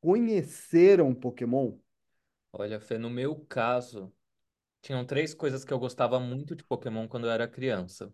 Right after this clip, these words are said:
Speaker 1: Hum.
Speaker 2: Os bonequinhos, vinham bonequinhos na tampinha da pitulinha, aqueles mini refris.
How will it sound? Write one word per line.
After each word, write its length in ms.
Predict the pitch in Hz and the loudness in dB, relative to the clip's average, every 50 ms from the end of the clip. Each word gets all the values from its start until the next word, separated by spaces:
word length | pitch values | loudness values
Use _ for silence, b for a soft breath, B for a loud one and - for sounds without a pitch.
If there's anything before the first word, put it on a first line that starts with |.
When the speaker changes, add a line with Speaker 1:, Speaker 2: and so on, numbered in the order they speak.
| _ | _
Speaker 1:
Hum. 260 | - 117 123 120 107 92 | -4 -2 -2 -2 -2 -2
Speaker 2:
Os 120 | - 113 110 | -4 -6 -4
bonequinhos, 920 | 117 123 127 131 131 135 135 - - 120 113 110 120 131 147 151 - - | -2 -2 0 2 0 0 -2 -4 -4 -4 -2 -2 -2 -4 -6 -6 -10 -10
vinham 280 | - 107 107 110 110 110 | -6 -4 0 0 0 0
bonequinhos 600 | 110 110 110 104 104 104 - 123 110 107 104 - | 0 0 0 0 0 -2 -4 -6 -4 -4 -4 -2
na 140 | 117 107 107 | 0 0 0
tampinha 640 | 107 - 117 110 110 107 - 107 110 117 123 117 110 | 2 0 -2 -2 -2 -4 -4 -4 -4 -2 -2 -2 0
da 440 | 101 101 101 101 101 101 98 98 92 | 2 4 4 6 4 4 4 2 -2
pitulinha, 720 | - - 110 - - - 110 104 98 104 107 113 113 104 98 | -4 -6 -8 -8 -4 -4 -4 -2 -2 0 0 0 0 0 -2
aqueles 420 | 92 - 113 104 101 101 - - | -2 -4 0 0 0 -2 -2 -8
mini 260 | 117 104 101 101 98 | -6 -6 -4 -4 -4
refris. 680 | 98 104 98 95 - - 120 123 120 117 120 - - - | -2 -4 -4 -4 -4 -2 -2 0 0 -2 -4 -8 -16 -14